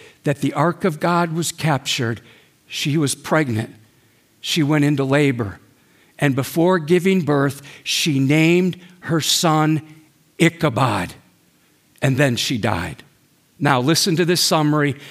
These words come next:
in First Samuel four twenty-one. She named the child Ichabod, saying, "The glory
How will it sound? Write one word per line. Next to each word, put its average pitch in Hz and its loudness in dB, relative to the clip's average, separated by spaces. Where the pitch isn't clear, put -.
in 127 0
First 147 -2
Samuel 139 2
four 143 -2
twenty-one. 135 -2
She 147 -2
named 147 2
the 147 -2
child 139 0
Ichabod, 123 0
saying, 127 0
"The 131 -6
glory 123 0